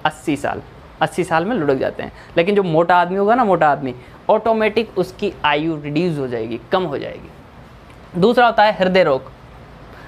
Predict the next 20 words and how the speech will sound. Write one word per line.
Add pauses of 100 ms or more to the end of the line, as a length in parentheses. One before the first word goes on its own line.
(180)
आजकल (160)
ये
जो
हृदय
रोग
है, (1160)
ये
सबसे
इंपॉर्टेंट
हो
गया
है। (1300)
अब
आपने
भी
सुना
ही
होगा, (1400)
"अजी
साहब,